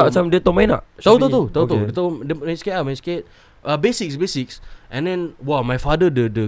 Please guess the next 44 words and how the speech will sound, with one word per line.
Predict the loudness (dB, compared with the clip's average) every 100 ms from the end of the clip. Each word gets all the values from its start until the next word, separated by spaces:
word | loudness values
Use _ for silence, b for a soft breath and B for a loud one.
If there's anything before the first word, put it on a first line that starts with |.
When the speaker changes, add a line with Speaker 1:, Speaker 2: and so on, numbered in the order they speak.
| -4
Speaker 2:
his | -8
comments | -4 -2 -2 -2
are | -4
really, | -4 -4
like, | -6
hurt | -6 -6 -4
you |
in | -4
the | -4
heart. | -6 -2
So | -2
this | -2 -4
is |
what | -4
he | -2
said. | -4 -8 B
"Suhaimi, | B 0 2 2 0 -6 _
kau, | -8
kau | -4
masuk | -4 0 -2 -2 -4
piano | -4 -2
ni, | -4
kau, | -2 -4 -4
kau | -6
main." | -4 -4 -2
Suhaimi | -2 -2 -2
is | -4
the |
second | -6 -6
son, | -8 -8
Speaker 1:
Hmm. | -4 -2 0
Speaker 2:
the | 0
one | 0
that | -2
had | -4 -4
no | -4 -2 -4
experience | -6 -6 -6 -6 -8
in |
piano, | -6 -6 -8 B B
and | -6 -6
he | -2
played | 0 0
it | -2
beautifully. | -6 -6 -8 -8